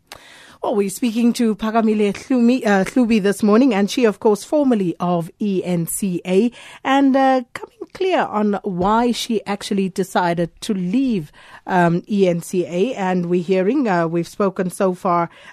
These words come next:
about some of the issues. Uh, the anti-unionism was also a big issue, and we'll come to that after the break. But, uh, interesting, some of the comments, uh, that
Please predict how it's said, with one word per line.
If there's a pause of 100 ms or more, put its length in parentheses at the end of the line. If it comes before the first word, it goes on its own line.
about
some
of
the
issues.
Uh,
the
anti-unionism
was
also
a
big
issue,
and
we'll
come
to
that
after
the
break. (320)
But,
uh,
interesting,
some
of
the
comments,
uh,
that